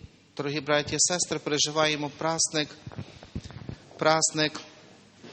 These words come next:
трьох святих, святого Йоанна, святого Василія і святого Григорія, які жили в четвертому столітті,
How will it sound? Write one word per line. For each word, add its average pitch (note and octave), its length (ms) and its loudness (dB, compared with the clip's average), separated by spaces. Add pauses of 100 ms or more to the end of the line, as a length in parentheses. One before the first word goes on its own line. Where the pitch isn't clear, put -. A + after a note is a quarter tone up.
(3250)
трьох E3 240 6
святих, E3+ 640 2 (300)
святого D3 500 4
Йоанна, D#3+ 580 0 (1040)
святого D#3+ 400 4
Василія E3+ 720 2 (1120)
і - 20 -2
святого D3+ 440 4
Григорія, D3 600 2 (2250)
які F#3+ 220 2
жили F#3 280 6
в D#3+ 60 -2
четвертому F3+ 600 4
столітті, F3 680 2